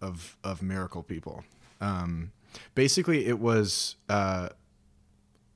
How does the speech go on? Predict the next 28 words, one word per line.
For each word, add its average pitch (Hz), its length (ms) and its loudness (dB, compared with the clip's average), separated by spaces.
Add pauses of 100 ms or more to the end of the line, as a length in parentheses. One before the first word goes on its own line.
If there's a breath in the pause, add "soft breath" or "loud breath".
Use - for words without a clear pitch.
(240)
you 110 100 0
know, 92 220 -2 (180)
an 107 180 0
art 117 200 4
show 117 360 6
that 107 140 0
was, - 480 -2
that 98 240 -2
was 98 420 -4
showcasing 107 800 2
the 92 100 -4
gamut 104 560 0
of, 90 580 -6 (460 soft breath)
um, 90 580 -4 (200)
what 107 220 0
immersive 98 340 0
art 90 160 -4
could 87 140 -8
be, 78 120 -8
broadly 80 360 -8
put. - 240 -14 (260)
So 98 380 0
we 92 160 -2
had 92 100 0
everything 87 360 -4
from 85 260 -6
projection 127 480 0
maps 110 500 0